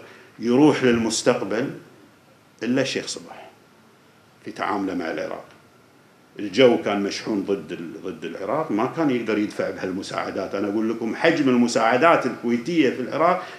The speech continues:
تفوق خيالكم، مدارس ومستشفيات وكذا، وهذا يقولون لي عراقيين، يعني، مؤخرا. وبالتالي ما في إلا هاي الطريقة.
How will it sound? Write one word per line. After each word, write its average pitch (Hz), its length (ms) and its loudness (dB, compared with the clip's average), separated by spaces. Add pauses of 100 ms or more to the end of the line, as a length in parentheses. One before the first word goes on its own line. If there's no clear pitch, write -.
(120)
تفوق 180 320 4
خيالكم، 113 420 4 (1200)
مدارس 120 560 4
ومستشفيات 110 760 0
وكذا، 117 280 2
وهذا 143 160 4
يقولون 151 340 6
لي 139 180 4
عراقيين، 110 500 2
يعني، - 160 -8 (1160)
مؤخرا. 92 480 -4 (640)
وبالتالي 107 1900 2 (680)
ما 190 320 6
في 240 300 8
إلا 214 280 8
هاي 185 100 10
الطريقة. 131 460 6